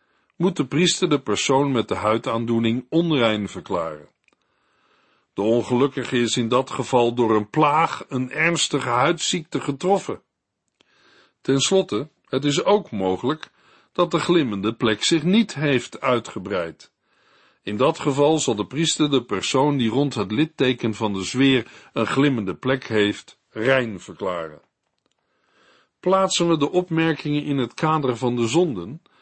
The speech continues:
dan wijst het naar het feit dat er altijd gevaar dreigt dat oude zonden weer de kop opsteken.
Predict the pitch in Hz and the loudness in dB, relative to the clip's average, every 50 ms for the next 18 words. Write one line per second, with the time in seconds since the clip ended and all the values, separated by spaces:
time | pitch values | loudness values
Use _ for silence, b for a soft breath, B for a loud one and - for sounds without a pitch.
0 | b b b b b _ 139 151 156 143 160 170 190 196 - - - 185 180 180 | b b b b b _ 2 2 2 4 4 4 4 4 2 2 0 0 0 0
1 | - - 139 135 127 113 101 - - 151 165 175 180 175 - 147 135 - 131 - | -2 -4 -4 -2 -2 -2 -4 -2 -2 0 2 2 0 2 0 0 0 0 -6 -8
2 | - - 180 202 214 214 - 190 175 185 180 - - - 127 98 - 147 151 160 | -2 0 0 0 0 0 0 0 0 0 -2 -4 -6 -6 -6 -4 0 0 2 4
3 | 175 175 156 151 151 156 160 165 165 156 - - B B B B B B B 117 | 2 2 2 2 2 2 2 2 -2 -4 -8 -14 B B B B B B B -2
4 | 117 117 - 139 147 156 170 175 165 151 139 117 139 156 160 156 147 139 131 127 | -2 -2 -2 0 2 2 4 2 2 0 0 2 2 2 2 2 0 -2 0 2
5 | 131 131 135 135 127 - 202 208 202 - - 156 151 - - - 120 107 104 92 | 4 4 4 2 2 2 2 0 0 0 -6 -10 -10 -10 -6 -2 -2 -2 -2 -4
6 | - 82 82 | -10 -16 -20